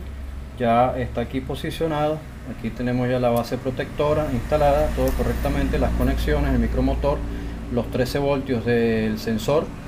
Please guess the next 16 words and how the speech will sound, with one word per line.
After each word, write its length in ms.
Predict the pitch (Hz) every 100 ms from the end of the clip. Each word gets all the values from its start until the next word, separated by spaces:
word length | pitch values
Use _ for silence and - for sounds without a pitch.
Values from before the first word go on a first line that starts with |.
| - - -
y 180 | 156 214 226 - -
nuestro 640 | 131 127 123 123 131 123 117
probador 440 | 120 113 113 117 131
de 200 | 147 151
sensor 460 | 160 156 - 160
para 220 | - 139 123
leer 320 | 113 113 117
los 140 | 139
pulsos 400 | 127 147 123 151
en 100 | 139
el 160 | 120 110
led. 180 | 110 101 - - - - -
Entonces 300 | - - -
energizamos 680 | 123 127 127 151 147 135 113
la 120 | 131
tarjeta, 460 | 175 165 160 156